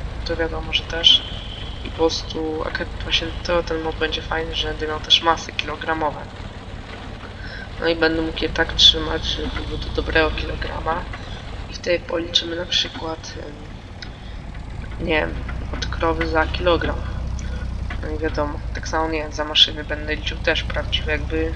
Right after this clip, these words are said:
ceny, więc na przykład, nie wiem, dzisiaj nie chciał kupić z przyszłości kombajn, który kosztuje, powiedzmy, czterysta tysięcy, no to wiadomo,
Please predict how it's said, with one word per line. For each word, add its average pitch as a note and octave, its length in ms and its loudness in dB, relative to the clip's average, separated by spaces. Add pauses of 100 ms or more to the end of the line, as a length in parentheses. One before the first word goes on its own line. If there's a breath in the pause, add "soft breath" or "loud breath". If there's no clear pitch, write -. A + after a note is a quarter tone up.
ceny, D#3+ 320 0 (100)
więc - 280 -4
na D3 60 -2
przykład, - 280 -2
nie C3+ 60 -2
wiem, C3+ 180 -2
dzisiaj - 220 -4
nie - 60 -4
chciał - 180 -4
kupić - 280 -4
z - 80 -4
przyszłości - 520 -2
kombajn, D3 460 0 (840 loud breath)
który F3 380 2
kosztuje, D3 480 0 (460)
powiedzmy, - 300 -2
czterysta - 520 0
tysięcy, - 520 0
no D#3 80 0 (100)
to E3+ 80 0
wiadomo, E3 380 0